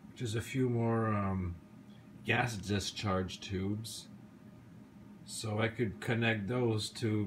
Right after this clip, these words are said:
basically the Don Smith setup and use the plasma lamp to get two more cap dumps into the system. Why not, right?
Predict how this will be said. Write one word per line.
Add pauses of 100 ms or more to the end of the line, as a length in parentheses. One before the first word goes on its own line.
basically
the
Don
Smith
setup
and
use
the
plasma
lamp
to
get
two
more
cap
dumps
into
the
system.
Why
not,
right?